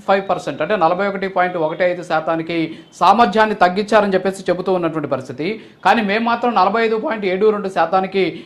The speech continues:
మేము అంచనాలు ఇస్-, ఇస్తే వైఎస్ఆర్ కాంగ్రెస్ పార్టీ అధికారంలో ఉన్నటువంటి సందర్భంలోనే, especially పోలవరం అథారిటీ కావచ్చు, జలశక్తి, ఆ, మంత్రిత్వ శాఖకి రాసినటువంటి లేఖల్లో వాళ్ళు కొన్ని లేఖలు కూడా బయటపెట్టినటువంటి పరిస్థితి గతంలో మనం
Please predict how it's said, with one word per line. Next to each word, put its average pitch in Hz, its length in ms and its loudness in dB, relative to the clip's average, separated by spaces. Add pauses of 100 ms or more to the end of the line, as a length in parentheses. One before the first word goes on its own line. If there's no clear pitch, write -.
(120)
మేము 180 220 4
అంచనాలు 202 400 2
ఇస్-, 165 260 -12
ఇస్తే 180 300 -4
వైఎస్ఆర్ 220 480 2
కాంగ్రెస్ 202 420 -2
పార్టీ 190 460 -2 (140)
అధికారంలో 247 580 4
ఉన్నటువంటి 214 400 -2
సందర్భంలోనే, 180 880 0 (280)
especially 226 520 0
పోలవరం 202 400 4
అథారిటీ 190 440 2
కావచ్చు, 170 500 0
జలశక్తి, 190 760 -2 (180)
ఆ, 160 120 6
మంత్రిత్వ 214 460 0
శాఖకి 214 360 0
రాసినటువంటి 180 640 0
లేఖల్లో 185 680 0 (220)
వాళ్ళు 214 240 6
కొన్ని 190 220 0
లేఖలు 214 300 2
కూడా 220 140 2
బయటపెట్టినటువంటి 196 680 0
పరిస్థితి 180 360 -4
గతంలో 175 220 -2
మనం 165 180 -4